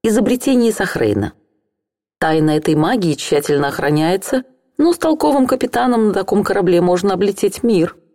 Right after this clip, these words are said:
Она вздохнула, глядя на корабль с восхищением и тоской. «А Яанли выкладывают Сахрейну целое состояние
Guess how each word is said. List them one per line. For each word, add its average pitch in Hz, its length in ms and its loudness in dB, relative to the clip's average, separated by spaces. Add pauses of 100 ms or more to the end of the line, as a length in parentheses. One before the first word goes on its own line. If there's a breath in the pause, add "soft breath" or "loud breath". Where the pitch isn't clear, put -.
(720)
Она 143 260 -2
вздохнула, 135 640 0
глядя 240 300 0
на 220 80 0
корабль 208 380 0
с - 100 -8
восхищением 185 760 0
и - 140 -4
тоской. 139 600 -2 (1040)
«А 233 100 -2
Яанли 294 460 2
выкладывают 240 680 0
Сахрейну 240 800 0
целое 247 340 2
состояние 214 880 0